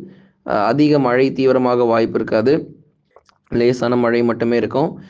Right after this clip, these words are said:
தொடர்ந்து உள் மாவட்டத்துல ஐந்து சதவீதம் மட்டுமே மழை கிடைக்கும். ஏன்னா நமக்கு வந்து அடுத்து இந்த மூன்று நாட்கள்ல பெரிதளவு மழை தீவிரம் இருக்காது. உள் மாவட்டங்கள் வேலூர், திருப்பத்தூர், ராணிப்பேட்டை, திருவண்ணாமலை, கிருஷ்ணகிரி, தருமபுரி போன்ற மாவட்டங்கள்,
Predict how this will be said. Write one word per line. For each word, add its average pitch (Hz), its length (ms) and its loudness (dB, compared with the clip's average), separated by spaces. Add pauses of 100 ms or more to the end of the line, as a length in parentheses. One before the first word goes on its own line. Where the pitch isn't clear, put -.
(240)
தொடர்ந்து 143 340 2
உள் 147 160 4
மாவட்டத்துல 135 680 0 (380)
ஐந்து 156 300 2
சதவீதம் 139 480 2
மட்டுமே 123 320 0
மழை 123 280 0
கிடைக்கும். 127 520 -2
ஏன்னா 120 220 -2
நமக்கு 127 360 -2
வந்து 123 220 2 (560)
அடுத்து 143 420 -2
இந்த 135 140 2
மூன்று 143 300 2
நாட்கள்ல 127 460 0
பெரிதளவு 165 640 2
மழை 135 340 0
தீவிரம் 131 320 0
இருக்காது. 117 380 0
உள் 127 220 2
மாவட்டங்கள் 110 540 -2
வேலூர், 120 360 2
திருப்பத்தூர், 120 500 -2
ராணிப்பேட்டை, 113 600 -2
திருவண்ணாமலை, 113 640 -2
கிருஷ்ணகிரி, 120 540 -2
தருமபுரி 117 520 0
போன்ற 110 320 -4
மாவட்டங்கள், 107 560 -4